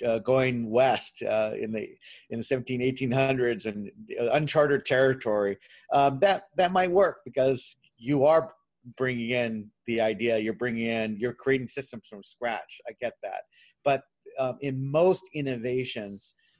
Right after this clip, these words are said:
um, and especially in, uh, in schools, there's well-established systems, and those, again, get in the way. So, um, so the idea of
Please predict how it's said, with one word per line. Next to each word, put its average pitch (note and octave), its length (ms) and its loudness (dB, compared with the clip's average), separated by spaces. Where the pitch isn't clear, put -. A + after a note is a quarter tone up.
um, A2+ 600 -6
and A#2 480 -10
especially C3 800 -4
in, G#2+ 560 -10
uh, G2 220 -20
in F#2+ 140 -20
schools, - 640 -8
there's B2+ 320 -2
well-established G2+ 1300 -4
systems, - 640 -16
and G#2+ 420 -12
those, A2+ 360 -6
again, G2+ 400 -8
get - 180 -10
in G2+ 120 -16
the G#2 60 -12
way. A2 360 -8
So, A2 460 -10
um, A#2 200 -10
so A2 420 -6
the A#2+ 100 -4
idea D#3 400 0
of A#2 520 0